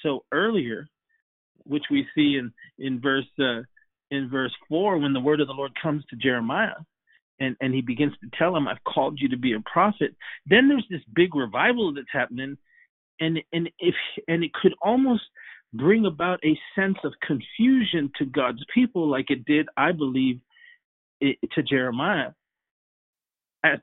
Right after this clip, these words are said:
just in his own human nature, because God comes to him and asks him that question,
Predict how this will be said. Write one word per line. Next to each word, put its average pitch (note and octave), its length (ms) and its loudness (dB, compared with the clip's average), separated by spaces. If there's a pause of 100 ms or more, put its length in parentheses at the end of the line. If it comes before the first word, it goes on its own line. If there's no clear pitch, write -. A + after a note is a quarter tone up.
just E3+ 220 0
in D#3 120 4
his C3+ 220 -2
own D3+ 300 0
human C#3+ 340 0
nature, F#3 340 -2
because D3 280 -4 (120)
God G#3+ 280 0 (120)
comes G3 240 0 (100)
to E3+ 120 2
him D3 160 -2 (380)
and D3+ 120 0 (120)
asks G#3+ 240 2 (180)
him F3 200 2
that C#3 200 -4
question, A3+ 560 -4